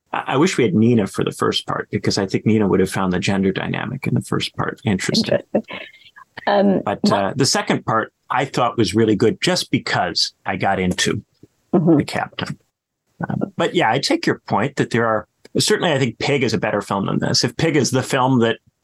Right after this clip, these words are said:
Speaker 1: comes closest to doing what you like,
Speaker 2: <laughs>
Speaker 1: uh, which I think it probably is of all the films we've done, um,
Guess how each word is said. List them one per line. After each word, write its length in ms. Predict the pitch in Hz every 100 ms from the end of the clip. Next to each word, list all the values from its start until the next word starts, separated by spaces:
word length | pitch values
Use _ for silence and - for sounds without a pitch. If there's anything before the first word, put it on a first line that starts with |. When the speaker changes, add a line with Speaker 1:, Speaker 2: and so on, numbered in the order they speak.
| _
Speaker 1:
comes 220 | - 117 -
closest 480 | 127 113 117 -
to 60 | -
doing 200 | 110 101
what 160 | 101 120
you 120 | 113
like, 260 | 104 92
Speaker 2:
<laughs> 460 | 247 240 - - -
Speaker 1:
uh, 200 | 101 - -
which 180 | - 143
I 100 | 147
think 160 | 151 147
it 100 | -
probably 420 | 127 117 101 110
is 200 | 92 90
of 60 | 107
all 160 | 107
the 60 | 107
films 340 | 120 104 95
we've 160 | 101 -
done, 360 | 107 95 92 - - - _ _ -
um, 320 | - - -